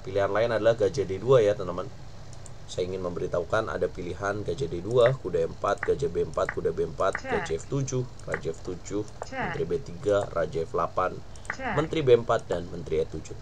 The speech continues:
Ini variasi lain yang bisa kalian pilih dalam bermain Italian game sebagai pemain putih. Nah, tapi di sini Kosteniuk menjawab menutupnya dengan kuda B D dua. Kemudian D lima dimainkan Erik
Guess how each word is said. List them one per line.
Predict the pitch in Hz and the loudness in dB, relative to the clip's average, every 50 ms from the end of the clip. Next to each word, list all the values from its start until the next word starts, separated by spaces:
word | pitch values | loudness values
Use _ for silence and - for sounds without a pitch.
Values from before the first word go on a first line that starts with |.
| - - | -6 -4
Ini | 117 131 135 135 - - - - - - - | 0 0 0 0 -2 -8 -14 -14 -12 -2 2
variasi | 120 120 123 127 123 123 - 135 | 4 6 8 8 6 6 4 4
lain | 123 123 127 127 127 | 4 6 4 4 4
yang | 120 117 113 113 113 110 110 104 | 2 2 2 0 0 -4 -4 -6
bisa | 101 98 - - 107 101 - | -8 -6 -2 0 0 0 2
kalian | 95 92 92 95 95 - | 0 2 2 0 0 0
pilih | 110 120 123 127 127 120 | -2 -2 0 0 0 2
dalam | 101 87 87 85 | 2 2 2 0
bermain | 85 90 90 87 90 95 104 110 113 117 131 - - - - - - - - | -2 -2 -2 -2 0 0 0 -2 -2 -4 -8 -10 -12 -12 -12 -12 -12 -12 -8
Italian | - 127 127 135 127 120 123 127 127 127 127 113 - | -8 -2 4 6 6 8 8 6 4 2 2 4 4
game | 131 120 127 | 4 4 4
sebagai | - 95 92 95 90 101 101 104 101 | 0 2 2 2 4 4 4 4 2
pemain | - 101 92 90 90 90 90 | 0 -2 -2 -2 -2 -4 -4
putih. | - 95 - - 87 82 - - - - - - - - - - - - - - - - - - - - - | -6 -6 -6 -6 -8 -10 -10 -12 -14 -12 -12 -12 -12 -12 -12 -12 -12 -12 -12 -12 -12 -12 -12 -12 -12 -10 -10
Nah, | - 82 80 | -8 -8 -4
tapi | - 87 85 110 113 | -4 -4 -2 -2 -4
di | 113 107 | -4 -4
sini | - - 98 101 120 143 170 - - - - - - - - - - - - - | -4 -4 -2 0 0 0 -2 -2 -6 -12 -12 -12 -12 -12 -12 -12 -12 -12 -12 -8
Kosteniuk | - - - - - 104 104 117 139 143 - - - | -6 -4 0 2 2 4 4 4 4 2 2 0 -10
menjawab | - 101 101 - 92 95 104 123 139 - - | -8 -4 2 4 6 8 8 8 6 6 0
menutupnya | - 110 110 104 101 - 104 - 117 123 120 107 | -6 -4 0 0 0 2 0 0 2 2 2 2
dengan | 90 95 98 95 | 2 0 0 -2
kuda | - 95 90 92 87 | -2 -2 0 0 0
B | 85 104 107 107 98 | 2 2 0 0 0
D | 95 90 | -2 -4
dua. | 82 85 85 80 76 - - - - - - - - - - - - | -4 -4 -4 -4 -4 -4 -8 -10 -10 -12 -12 -12 -12 -12 -10 -8 -6
Kemudian | 98 101 101 101 120 113 110 107 | -2 0 4 8 8 8 8 10
D | 131 135 | 8 8
lima | 139 143 147 151 143 | 8 8 6 6 6
dimainkan | 139 135 135 135 135 131 - 147 143 131 104 | 6 6 4 4 4 6 6 6 6 6 4
Erik | 104 104 101 98 | 2 2 2 0